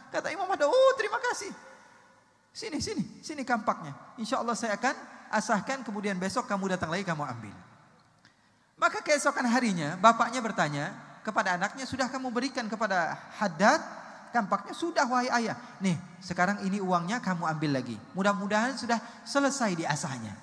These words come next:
Diberikan uang, datang ke Imam Haddad. Imam Haddad masih ngajar.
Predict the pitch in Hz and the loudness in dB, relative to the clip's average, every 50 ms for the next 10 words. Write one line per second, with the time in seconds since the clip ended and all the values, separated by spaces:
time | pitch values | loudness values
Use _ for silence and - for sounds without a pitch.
0 | - - - - - - - _ _ - 277 294 349 339 - 294 285 285 285 277 | -18 -20 -20 -20 -20 -20 -20 _ _ -16 -12 -8 -6 -2 0 0 0 0 0 -2
1 | 269 262 254 262 285 277 277 277 247 240 262 254 240 233 233 233 - 247 202 220 | -2 -2 -2 -2 -4 -4 -2 -4 -6 -4 -4 -6 -4 -4 -4 -2 -4 -4 -4 -4
2 | 220 226 - - - - - - 254 294 320 - - 294 247 294 285 285 285 285 | -6 -6 -6 -10 -20 -18 -14 -12 -8 -6 -4 0 0 0 0 0 -4 -4 -4 -4
3 | - 285 269 277 285 202 226 226 - - | -4 -2 0 0 2 4 6 6 6 4